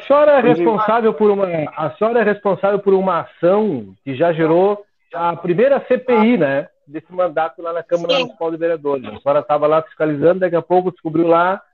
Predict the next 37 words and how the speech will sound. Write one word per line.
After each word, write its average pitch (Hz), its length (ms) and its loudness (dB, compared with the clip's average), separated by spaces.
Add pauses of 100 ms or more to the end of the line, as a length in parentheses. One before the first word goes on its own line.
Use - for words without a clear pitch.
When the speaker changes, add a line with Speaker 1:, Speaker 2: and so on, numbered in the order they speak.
(680)
Speaker 1:
e 269 120 2
a-, 302 240 2
e 247 80 4
aquilo 233 320 2
que 208 80 2
a 185 80 2
senhora 185 240 2
descobriu 214 640 -2
gerou 208 280 0
uma 233 200 -2
C 233 120 0
P 226 200 2
I, 214 220 2
vereadora. 110 480 -6 (840)
E 131 60 -14
a 131 80 -10
senhora 214 220 -2
tem 247 200 2
no-, 196 360 2 (960)
noção 131 460 -2
da, 135 340 0 (580)
da 147 120 -6
grandeza 139 800 2
do, 117 200 -8
do 120 100 -10
que 143 400 -4
significa 123 920 -6 (1040)
essa, 104 460 -10
essa - 120 -16
situação? 127 400 -4
Speaker 3:
Bom, 269 160 4
na 269 220 -6
verdade, 269 1120 -6
eu 240 180 -2
não 254 160 0
estava 254 380 0
fiscalizando. 311 840 0